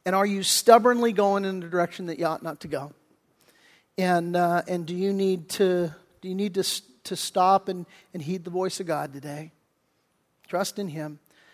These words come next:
Uh, that's one. Second, second question would be, look, are you here today? Do you know the Lord as, as your Lord and Savior? Are you found?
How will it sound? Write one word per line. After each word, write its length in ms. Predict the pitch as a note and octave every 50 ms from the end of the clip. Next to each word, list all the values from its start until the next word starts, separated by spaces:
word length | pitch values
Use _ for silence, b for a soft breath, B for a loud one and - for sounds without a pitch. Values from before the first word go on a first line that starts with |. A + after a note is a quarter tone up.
| b b b b -
Uh, 140 | F3+ E3+
that's 300 | E3+ - A#3 A3+ - -
one. 400 | F3+ F3 F3 E3+ E3+ F#3 F3 -
Second, 340 | - - B3 B3 A#3 B3 A3+ - _ -
second 300 | - - B3+ B3 C4 A3
question 340 | - G3 E3+ - - G3+ F#3+
would 160 | F#3 F3+ E3
be, 260 | F#3+ F#3 F#3 F#3 F3 b b b b b b b
look, 140 | - A3+ A3
are 80 | A#3 A3
you 140 | G#3+ G#3 F3
here 200 | - A#3 C#4 C#4+
today? 300 | C4+ G#3+ A3 G#3+ G#3+ G#3
Do 200 | E3 D#3 G3+ G#3
you 100 | G#3+ B3
know 260 | G#3+ G#3 A3 A#3+ B3+
the 80 | A3
Lord 280 | G#3+ G#3+ G#3+ G#3+ G#3 G3+
as, 160 | F#3 E3+ E3+
as 520 | G3+ - F#3+ G3 G3 G3 - F#3+ F#3+ E3+ -
your 100 | G3+ F#3
Lord 180 | F#3 F3+ F3
and 100 | F3 D3
Savior? 480 | - - D3+ D3 D#3+ C#3+ C#3 A#2 - - _ _ _ _ _ _ _ _ _ _ _ _ _ _ _ _ _ _ _ _ _ _ -
Are 80 | - G3
you 100 | G#3+ F#3+
found? 560 | - - A3 G3+ G3+ F3+ D3 B2 G#2+ -